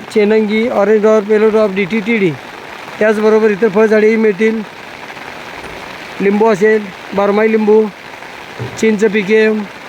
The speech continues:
आवळा, नरेंद्र सात, नरेंद्र चार, अंजीर, कोणा अंजीर असेल, कॅलिफोर्नि-,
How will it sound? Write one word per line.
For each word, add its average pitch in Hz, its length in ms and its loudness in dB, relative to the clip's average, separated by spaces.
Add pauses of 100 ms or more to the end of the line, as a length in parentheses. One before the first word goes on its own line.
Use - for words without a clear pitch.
(640)
आवळा, 208 320 4
नरेंद्र 208 380 2
सात, 208 220 0
नरेंद्र 208 360 2
चार, 208 280 2 (1400)
अंजीर, 214 460 2 (200)
कोणा 214 200 2
अंजीर 220 240 2
असेल, 214 340 2
कॅलिफोर्नि-, 214 440 2